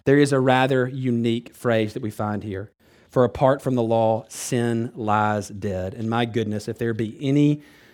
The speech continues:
text that has been so horrifically abused, it perhaps is this one. Because it would dare look at you and tell you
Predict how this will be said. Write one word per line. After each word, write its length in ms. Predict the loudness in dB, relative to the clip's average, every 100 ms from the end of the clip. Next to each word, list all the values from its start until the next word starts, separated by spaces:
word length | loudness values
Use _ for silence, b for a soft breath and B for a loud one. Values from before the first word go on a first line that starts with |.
| B B
text 380 | -2 0 0 -4
that 120 | -6
has 120 | -4
been 320 | -2 0 0
so 300 | -2 -4 -4
horrifically 680 | -4 -2 0 0 0 2 2
abused, 540 | 2 0 -2 -4 -6
it 100 | -12
perhaps 400 | -10 -8 -8 -8
is 140 | -12 -10
this 220 | -10 -10
one. 260 | -10 -10 -14 _ _ _ _ _ -14
Because 220 | 2 8
it 80 | 8
would 180 | 8 6
dare 320 | 8 8 8
look 280 | 6 6 4
at 40 | 2
you 220 | 0 -2
and 100 | -2
tell 260 | 0 2
you 380 | 2 0 -6 -8